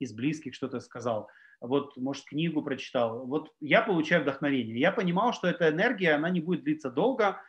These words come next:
поэтому я понимал, что в этот момент я должен что-то делать. Не просто там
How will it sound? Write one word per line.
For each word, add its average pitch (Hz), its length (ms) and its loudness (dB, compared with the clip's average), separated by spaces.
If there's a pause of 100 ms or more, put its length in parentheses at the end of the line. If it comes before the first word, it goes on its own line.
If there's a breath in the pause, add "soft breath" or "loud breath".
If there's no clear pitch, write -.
(200 loud breath)
поэтому 160 320 2
я 151 100 6
понимал, 160 340 2
что - 140 -2
в 143 60 2
этот 156 220 0
момент 170 360 -2
я 135 80 -2
должен 160 300 -2
что-то 160 320 -4
делать. 123 680 2 (600)
Не 123 80 -6
просто 202 320 -2
там 151 240 2